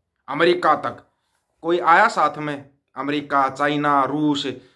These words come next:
रूस हमारा सबसे अच्छा मित्र था, उससे भी संबंध खराब कर लिए। यूनेस्को, यूनेस्को के वाइस प्रेसिडेंट का चुनाव होया भाई, वाइस प्रेसिडेंट का चुनाव होया, अभी होया है, दो दिन पहले होया है।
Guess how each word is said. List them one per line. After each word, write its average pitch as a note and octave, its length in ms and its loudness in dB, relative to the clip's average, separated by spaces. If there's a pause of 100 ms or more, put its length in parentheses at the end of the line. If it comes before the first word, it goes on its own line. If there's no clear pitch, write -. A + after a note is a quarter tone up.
(100)
रूस F#3+ 280 0
हमारा D3+ 260 4
सबसे F#3 320 -2
अच्छा E3 260 0
मित्र D3+ 320 -4
था, A#2 500 -6
उससे C3+ 240 -6
भी E3+ 80 2
संबंध E3+ 380 -2
खराब A#2 220 -2
कर B2+ 120 -6
लिए। B2 380 -10 (380)
यूनेस्को, A3+ 840 2 (580)
यूनेस्को A#3 600 0 (480)
के G#3+ 120 -2
वाइस A3 300 4
प्रेसिडेंट A3 520 -2
का G#3+ 140 2
चुनाव G#3 340 4
होया B2+ 220 0
भाई, G2 180 -8 (720)
वाइस F3+ 220 0
प्रेसिडेंट F#3 380 2
का F#3 100 2
चुनाव F#3 280 4
होया, D#3 160 4
अभी E3+ 280 -4
होया C#3+ 200 0
है, D3+ 180 -8
दो D3+ 120 -6
दिन D3+ 140 -8
पहले D3+ 280 -4
होया G2+ 220 -8
है। A2+ 240 -14